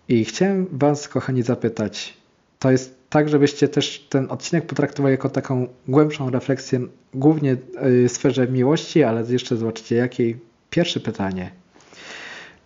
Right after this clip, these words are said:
Czy wy, angażując się w coś, w kogoś,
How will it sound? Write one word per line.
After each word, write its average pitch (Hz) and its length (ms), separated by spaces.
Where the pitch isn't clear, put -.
Czy 123 520
wy, 127 520
angażując 131 640
się 113 160
w - 240
coś, - 500
w - 120
kogoś, 127 600